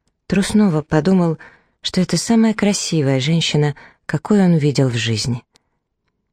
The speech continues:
На пороге он на секунду остановился — но тут же распахнул дверь и вышел на крыльцо.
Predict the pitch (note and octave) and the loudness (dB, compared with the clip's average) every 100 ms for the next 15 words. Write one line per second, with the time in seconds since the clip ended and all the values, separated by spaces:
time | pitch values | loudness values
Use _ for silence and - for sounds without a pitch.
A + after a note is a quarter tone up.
0 | - D3 D3+ E3 D3+ C#3+ C#3 - - D3 | -4 -2 2 2 2 2 2 -2 -2 2
1 | C3+ C3 - - C3 C3 F3 G3 - D#3 | 2 0 -2 0 0 2 -2 -4 -4 -6
2 | _ _ _ _ - D3 A3 F3 D3+ - | _ _ _ _ -4 0 2 2 0 0
3 | C#3 C3 B2+ B2 A2 C3+ F3+ - _ _ | -2 0 2 2 0 0 0 -4 _ _
4 | _ - D#3 G#3+ E3+ C#3 B2 A#2+ A2+ - | _ -2 0 0 0 0 0 -2 -4 -6
5 | - | -10